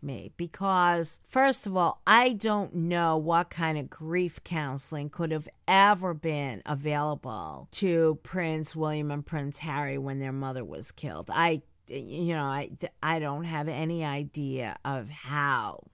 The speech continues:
that could have possibly taken place. I mean, I think that Prince Charles did a pretty good job with them, but I don't know the ins and outs of it.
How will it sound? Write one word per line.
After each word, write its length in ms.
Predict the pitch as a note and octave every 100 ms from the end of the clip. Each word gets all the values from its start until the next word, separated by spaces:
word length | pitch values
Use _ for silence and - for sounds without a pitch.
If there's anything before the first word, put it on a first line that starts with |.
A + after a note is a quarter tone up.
| _
that 580 | D3+ F3+ E3+ D3+ B2+ -
could 200 | - F3
have 160 | D#3 -
possibly 800 | D#3 D3 C#3+ - D3+ D3 D3
taken 480 | C#3 D3 C#3 C#3+ C3
place. 440 | - A#2+ G#2+ A2 E3+
I 100 | D#3+
mean, 160 | D#3+
I 120 | D#3
think 240 | D3+ E3+ D#3
that 140 | D3+
Prince 320 | - D#3 D3
Charles 400 | - D#3 D3+ C#3
did 100 | D3+
a 60 | C3+
pretty 240 | - C#3+
good 200 | C3+ C3
job 300 | - A3+ B3+
with 200 | B3 A#3+
them, 320 | A3 G#3 G3+ F#3+
but 120 | G3
I 160 | F3
don't 220 | F3+ F3 F3
know 100 | E3+
the 140 | D#3+
ins 320 | - D#3 C#3+
and 120 | D3 -
outs 340 | D3+ D#3 -
of 120 | D#3
it. 240 | D#3 D3+